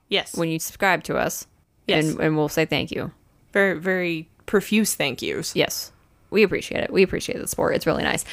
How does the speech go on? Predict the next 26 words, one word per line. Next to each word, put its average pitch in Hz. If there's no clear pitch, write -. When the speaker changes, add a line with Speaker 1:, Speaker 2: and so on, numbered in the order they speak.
Speaker 2:
You 226
can 240
go 240
to 220
our 190
Patreon 165
at 151
patreon 170
dot 160
com 156
slash -
haunt 156
her 151
I 143
barely 143
know 156
her -
if 156
you 151
see 143
the 151
running -
theme -
at -
this -
point. -